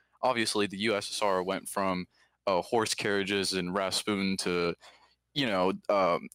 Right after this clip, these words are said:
having the second highest G D P per capita, which doesn't always translate to health, uh, to health and happiness, but they did things in their constitution that are absolutely revolutionary that I can't imagine America ever doing, like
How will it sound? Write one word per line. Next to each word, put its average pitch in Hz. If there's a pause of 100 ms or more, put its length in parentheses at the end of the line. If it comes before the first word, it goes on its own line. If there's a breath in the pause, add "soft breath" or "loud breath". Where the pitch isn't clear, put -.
(120)
having 110
the 104
second 113
highest 101
G 113
D 110
P 110
per 101
capita, 101
which 117
doesn't 160
always 143
translate 143
to 143
health, 135 (220)
uh, 98
to 147
health 131
and 139
happiness, 107
but 92 (520 soft breath)
they 135
did 156
things 120
in 123
their 143
constitution 120
that 107
are 107
absolutely 123
revolutionary 120
that 107
I 110
can't 113
imagine 113
America 110
ever 147
doing, 90
like 87